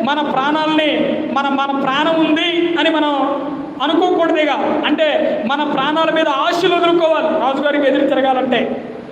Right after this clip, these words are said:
హల్లెలూయా. ఆ ముగ్గురు నిలబడ్డారు. యూదుల నుంచి, ఇజ్రాయేల్ దేశం నుంచి వచ్చినటువంటి వారు బబులోను దేశంలో చాలామంది ఉన్నారు, కానీ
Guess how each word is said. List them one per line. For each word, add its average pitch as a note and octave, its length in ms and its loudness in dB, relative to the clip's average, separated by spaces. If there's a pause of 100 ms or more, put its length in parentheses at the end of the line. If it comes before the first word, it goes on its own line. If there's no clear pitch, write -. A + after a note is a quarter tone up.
(760)
హల్లెలూయా. A#3 500 0 (1120)
ఆ G3+ 60 2
ముగ్గురు A3+ 380 2
నిలబడ్డారు. A#3+ 600 2 (1040)
యూదుల D#4 400 4
నుంచి, D#4 600 2
ఇజ్రాయేల్ D#4 400 2
దేశం D#4 420 2
నుంచి D#4+ 240 4
వచ్చినటువంటి D#4 600 2
వారు D#4 500 0 (640)
బబులోను E4 460 2
దేశంలో D#4+ 580 2
చాలామంది D#4+ 540 2
ఉన్నారు, D#4+ 400 0 (600)
కానీ E4+ 580 2